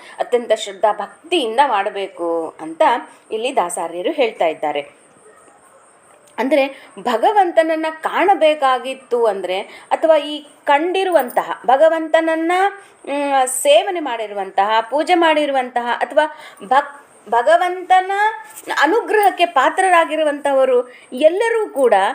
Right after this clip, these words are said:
ಈ ಸಾಧನೆ ಮಾಡಿರುವಂತಹ ಎಲ್ಲ ಭಕ್ತರು ಕೂಡ ತಪಸ್ಸಾಚರಣೆ ಮಾಡಿದ್ದಾರೆ. ಎಲ್ಲವನ್ನ,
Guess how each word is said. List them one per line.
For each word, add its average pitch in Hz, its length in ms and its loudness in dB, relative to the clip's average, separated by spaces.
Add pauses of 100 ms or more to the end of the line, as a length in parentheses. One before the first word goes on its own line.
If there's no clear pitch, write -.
(140)
ಈ 247 100 0
ಸಾಧನೆ 294 440 2
ಮಾಡಿರುವಂತಹ 330 680 2
ಎಲ್ಲ 262 240 -2
ಭಕ್ತರು 240 500 -2
ಕೂಡ 214 240 -4 (640)
ತಪಸ್ಸಾಚರಣೆ 320 1080 0
ಮಾಡಿದ್ದಾರೆ. 262 800 2
ಎಲ್ಲವನ್ನ, 269 640 -4